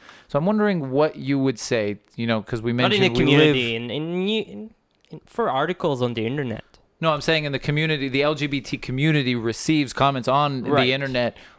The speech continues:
Speaker 1: or whatever that are, that are, you know, horrific. And I'm wondering, 'cause we mentioned that we live in a religious and a conservative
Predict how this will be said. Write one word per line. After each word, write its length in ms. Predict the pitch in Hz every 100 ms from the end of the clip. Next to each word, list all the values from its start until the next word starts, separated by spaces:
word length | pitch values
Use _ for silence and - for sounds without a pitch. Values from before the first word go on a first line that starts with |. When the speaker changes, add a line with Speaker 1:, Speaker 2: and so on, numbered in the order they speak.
| -
Speaker 1:
or 80 |
whatever 260 | 123 143 135
that 160 | 120 113
are, 160 | 110 98
that 180 | 120 110
are, 180 | 107
you 140 | - 113
know, 140 | 104
horrific. 580 | 107 120 143 - 104 - - - - _ -
And 140 | 127
I'm 120 | 131
wondering, 440 | 135 165 165 160 143
'cause 120 | 131
we 120 | 127
mentioned 440 | 135 147 151 147 135
that 120 | 120
we 140 | 117 120
live 240 | 127 120
in 100 | 120
a 60 | 110
religious 580 | 104 110 120 113 107
and 120 | 110 104
a 20 |
conservative 840 | - 104 - 123 117 110 104 98